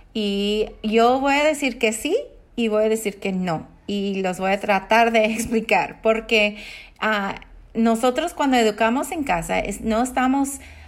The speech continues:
reproduciendo la atmósfera de la escuela dentro de la casa, sino que estamos creando un estilo de vida.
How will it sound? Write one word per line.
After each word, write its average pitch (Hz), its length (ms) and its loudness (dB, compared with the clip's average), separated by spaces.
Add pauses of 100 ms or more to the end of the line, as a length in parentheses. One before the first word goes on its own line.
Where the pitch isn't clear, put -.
(120)
reproduciendo 233 1400 0
la 202 200 2
atmósfera 214 600 -2
de 220 120 -2
la 185 120 -2
escuela 202 520 -4
dentro 202 440 -4
de 226 100 -2
la 190 180 -6
casa, 208 300 -8
sino 220 280 -4
que 214 120 -6
estamos 214 420 -6
creando 208 640 -4
un 226 240 0
estilo 240 520 -6
de 208 140 -6
vida. 170 460 -10